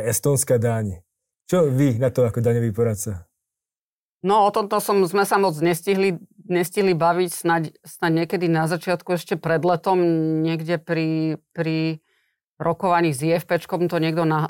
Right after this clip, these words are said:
Speaker 2: nadhodil. No, ja mám na estónsku daň taký názor, ale je to teda môj osobný názor, že by to bol zbytočne veľká zmena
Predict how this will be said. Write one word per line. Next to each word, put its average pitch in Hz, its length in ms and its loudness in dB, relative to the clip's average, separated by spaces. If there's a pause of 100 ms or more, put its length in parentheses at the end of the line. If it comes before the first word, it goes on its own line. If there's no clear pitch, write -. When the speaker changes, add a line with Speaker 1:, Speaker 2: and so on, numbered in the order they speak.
Speaker 2:
nadhodil. 170 720 0 (480)
No, 165 240 2 (960)
ja 202 160 4
mám 240 160 4
na 208 240 4
estónsku 202 400 -2
daň 190 240 2
taký 160 320 -2
názor, 160 400 2
ale 202 240 4
je 165 80 -2
to 160 80 -8
teda 160 240 0
môj 151 160 0
osobný 156 400 -2
názor, 175 560 0 (560)
že 170 160 0
by 185 160 0
to 180 80 2
bol 175 480 2 (1700)
zbytočne 196 1040 -2
veľká 180 400 2
zmena 165 560 2